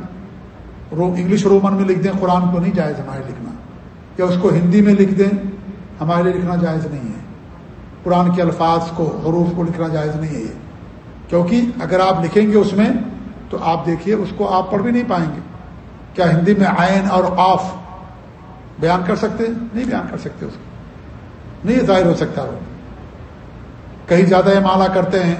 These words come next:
مجریحہ پڑھتے ہیں، کوئی مجریحہ پڑھ لے گا اس کو، نہیں آپ پڑھ سکتے اس کو۔ اس لیے کہتے ہیں قرآن سن کر کے پڑھنا آپ کو۔ مجریحہ کو نہیں لکھ سکتا کوئی ہندی کے اندر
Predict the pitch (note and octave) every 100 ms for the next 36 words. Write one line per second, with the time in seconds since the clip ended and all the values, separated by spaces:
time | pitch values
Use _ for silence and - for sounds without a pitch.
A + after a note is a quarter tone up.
0 | - - F3 F3 F3+ F3+ G3+ G3 F3 F#3
1 | F3+ F3+ F3+ F3 F3+ F#3+ G3+ G3 F#3 F3+
2 | F3+ E3+ D#3+ - E3+ - - - - -
3 | A3+ C4 G#3 G3 F3 D3+ - C#3 - -
4 | - - G3+ G3+ E3+ G3+ F3+ F#3+ - G3
5 | F3+ E3 F3 D3+ C#3+ C3+ - A#3+ - -
6 | - - - - - - - - - -
7 | - - E3 F3 F3+ F3+ G3+ G3+ G#3+ B3+
8 | B3 G#3 G#3+ G#3 G3+ F3 F3 F3 E3+ C#3+